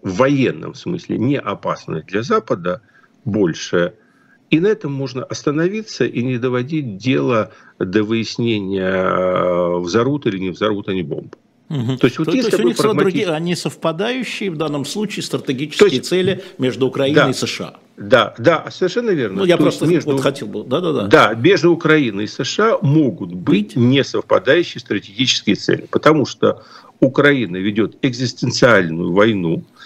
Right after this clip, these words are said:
Speaker 1: и в этой экзистенциальной войне она, а, отмобилизована прежде всего психологически так, что её не устраивает ничего, кроме полной победы,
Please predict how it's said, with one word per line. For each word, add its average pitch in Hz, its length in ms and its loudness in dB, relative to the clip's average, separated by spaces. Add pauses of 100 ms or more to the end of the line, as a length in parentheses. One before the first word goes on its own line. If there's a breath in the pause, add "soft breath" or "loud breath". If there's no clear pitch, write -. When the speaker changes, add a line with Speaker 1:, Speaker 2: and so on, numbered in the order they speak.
(360 loud breath)
Speaker 1:
и 110 80 4
в 117 80 2
этой 117 220 -4
экзистенциальной 113 720 -6
войне 110 640 -4 (500 loud breath)
она, 117 800 0
а, 90 380 -2 (200)
отмобилизована 117 800 0
прежде 120 240 -4
всего 123 120 -4
психологически - 1160 -2
так, - 320 -4
что - 160 -6
её 98 140 0
не 120 120 2
устраивает 101 800 -2
ничего, 98 360 -4
кроме 92 320 -4
полной 87 380 -6
победы, 151 640 -2